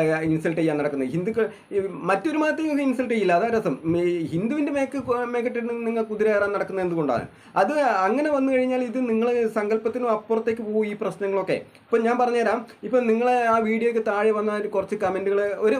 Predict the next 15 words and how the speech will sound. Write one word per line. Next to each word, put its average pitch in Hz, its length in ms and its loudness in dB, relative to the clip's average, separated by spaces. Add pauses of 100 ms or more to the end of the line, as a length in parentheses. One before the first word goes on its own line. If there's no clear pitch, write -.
ഒരു 285 160 0
കമൻറ്റ് 220 320 2
ഞാൻ 208 140 0
ഇതിൽ 196 180 -2
കാണിക്കുന്നുണ്ട്. 170 440 0 (300)
അതുപോലെയുള്ള, 285 540 0
ഉം, 226 340 2
നല്ല 220 140 0 (480)
അതിശക്തമായ 254 760 0 (140)
നിശിതമായ 262 440 2
രീതിയിൽ 240 540 -2 (440)
വിമർശിക്കാൻ 233 460 -2
ഇപ്പോൾ 240 180 0
ആ 220 80 2 (440)
ഉള്ള 220 120 0